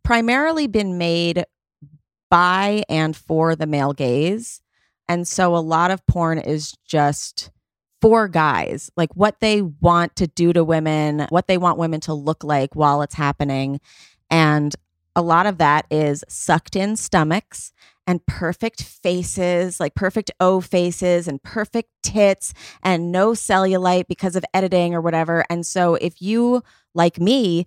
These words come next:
saw any of those, you would think that that's how you have to l-, look while having sex. And not only are you not just somebody,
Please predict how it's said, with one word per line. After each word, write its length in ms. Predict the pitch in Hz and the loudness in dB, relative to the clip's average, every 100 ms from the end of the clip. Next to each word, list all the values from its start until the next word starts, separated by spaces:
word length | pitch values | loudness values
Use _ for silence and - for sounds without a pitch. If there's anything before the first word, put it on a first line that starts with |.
| _ _ - | _ _ -14
saw 340 | - 202 202 | 2 2 4
any 260 | 175 175 165 | 0 -2 -4
of 140 | 160 | -2
those, 440 | 160 151 151 151 - | 0 0 0 -2 -6
you 440 | 156 165 190 247 285 | -18 -10 -4 -4 -2
would 260 | 277 - - | -2 -2 -2
think 260 | 190 185 | -2 -2
that 140 | 175 - | -8 -2
that's 220 | 170 - | -4 -2
how 120 | 180 | -4
you 180 | 165 160 | -4 -4
have 280 | 160 147 - _ - | -4 -6 -10 _ -10
to 100 | 170 | -8
l-, 200 | 139 127 _ | -8 -14 _
look 280 | 156 156 _ | -6 -6 _
while 340 | 117 147 143 147 | -10 -4 -2 -2
having 360 | 147 143 143 | -4 -4 -6
sex. 500 | 147 139 156 - - _ _ _ - | -6 -4 -4 -4 -16 _ _ _ -6
And 440 | 170 160 151 151 - | -2 0 0 -4 -6
not 300 | 170 185 226 | -2 0 0
only 600 | 202 202 185 175 160 147 - _ _ _ _ _ | -2 -4 -4 -4 -4 -8 -12 _ _ _ _ _
are 100 | 170 | -2
you 180 | 165 160 | 0 0
not 260 | 151 143 - | 0 -2 -4
just 180 | 151 - | -8 -4
somebody, 440 | 156 147 139 | -2 0 -2